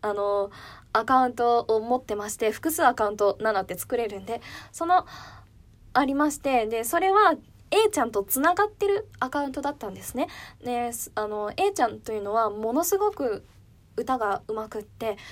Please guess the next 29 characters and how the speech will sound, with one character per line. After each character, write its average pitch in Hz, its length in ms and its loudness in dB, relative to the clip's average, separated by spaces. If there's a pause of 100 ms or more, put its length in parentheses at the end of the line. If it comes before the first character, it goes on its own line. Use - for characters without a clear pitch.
(180)
も 247 180 -2
う 226 40 -10 (240)
大 254 280 6
好 - 60 -2 (160)
き 269 140 0
な、 214 100 0
大 311 340 2
好 - 60 -10
き 277 100 -4
な 233 460 2
友 226 180 -4
達 220 240 -2
な 233 140 0
ん 220 60 -8
で 214 80 -12
す - 80 -16
け 220 120 -6
ど、 233 120 -2
も 214 160 -4
う 220 40 -6
本 226 220 -4
当 370 120 0
に 359 120 -4 (460)
す - 180 -4
ご 302 160 0
く 240 80 -4
っ 214 40 -2
て、 - 260 -4 (440)
で、 262 100 0